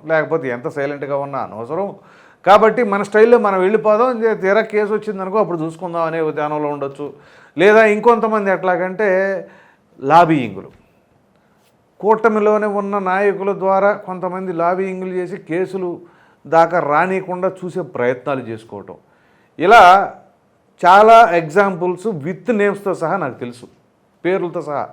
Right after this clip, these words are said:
So, కానీ అన్నీ నేను డైరెక్ట్గా చెప్పలేను కాబట్టి కొన్ని కొన్ని అంశాలు చెప్పగలిగినవి మాత్రం చెప్తా. ఇప్పుడు మీరు కనుక గమనించినట్లయితే,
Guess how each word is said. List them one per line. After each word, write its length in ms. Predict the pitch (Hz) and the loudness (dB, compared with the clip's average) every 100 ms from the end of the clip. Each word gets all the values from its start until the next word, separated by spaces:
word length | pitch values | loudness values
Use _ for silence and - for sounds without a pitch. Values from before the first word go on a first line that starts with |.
| _ _ _ _ _ _ _ _ _ _ _ _ - | _ _ _ _ _ _ _ _ _ _ _ _ 4
So, 340 | 214 180 202 | 8 8 6
కానీ 220 | 196 214 233 | 4 2 2
అన్నీ 280 | 170 196 | -4 -4
నేను 440 | 196 175 147 113 98 _ _ - | -4 -6 -6 -10 -14 _ _ -10
డైరెక్ట్గా 400 | 127 147 175 160 | -2 0 0 -4
చెప్పలేను 520 | 165 127 - 156 147 117 | -6 -8 -6 -4 -4 -4
కాబట్టి 720 | 131 143 165 247 254 - _ _ _ _ _ - | -2 0 0 0 -4 -4 _ _ _ _ _ 0
కొన్ని 220 | 208 247 | 2 4
కొన్ని 260 | 247 240 220 | 2 2 2
అంశాలు 360 | 214 214 233 | 0 0 0
చెప్పగలిగినవి 720 | 196 - 180 214 226 208 202 185 | 0 -2 -2 2 2 2 0 -2
మాత్రం 300 | 180 175 - | -4 -6 -10
చెప్తా. 300 | 135 - - _ _ _ _ _ _ _ _ _ _ _ - | -12 -14 -20 _ _ _ _ _ _ _ _ _ _ _ -6
ఇప్పుడు 220 | 214 254 | 2 4
మీరు 180 | 214 208 | 6 6
కనుక 180 | 220 | 4
గమనించినట్లయితే, 1080 | 208 185 214 208 170 135 127 123 220 143 - | 4 0 0 -4 -6 -6 -6 0 0 0 -6